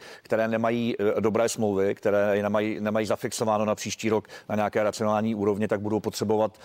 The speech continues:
podporu od, eh, státu významně větší, než je v úsporném tarifu.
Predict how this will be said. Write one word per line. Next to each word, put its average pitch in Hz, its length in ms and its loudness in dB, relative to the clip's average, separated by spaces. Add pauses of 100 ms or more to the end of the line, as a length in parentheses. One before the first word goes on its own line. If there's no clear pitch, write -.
(140)
podporu 110 540 2
od, - 300 -2
eh, 107 140 2
státu 104 320 -2
významně 110 400 0
větší, 107 340 0
než 107 160 0
je 110 80 2
v - 80 -8
úsporném 104 420 -4
tarifu. 98 440 -4